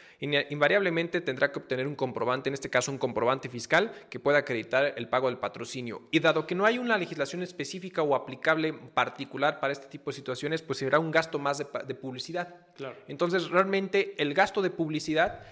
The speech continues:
Speaker 1: es prácticamente es eso, ¿no?
Speaker 2: Ok.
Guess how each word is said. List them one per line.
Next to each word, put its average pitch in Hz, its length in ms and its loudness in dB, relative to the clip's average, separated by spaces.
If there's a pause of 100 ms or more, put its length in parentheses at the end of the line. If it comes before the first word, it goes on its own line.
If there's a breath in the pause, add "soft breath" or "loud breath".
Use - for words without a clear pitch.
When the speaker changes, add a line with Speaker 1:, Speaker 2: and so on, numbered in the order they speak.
(280 loud breath)
Speaker 1:
es 165 200 2
prácticamente 156 760 0
es 202 80 -8
eso, 330 200 -8 (240 soft breath)
¿no? 190 120 -6
Speaker 2:
Ok. 147 260 -8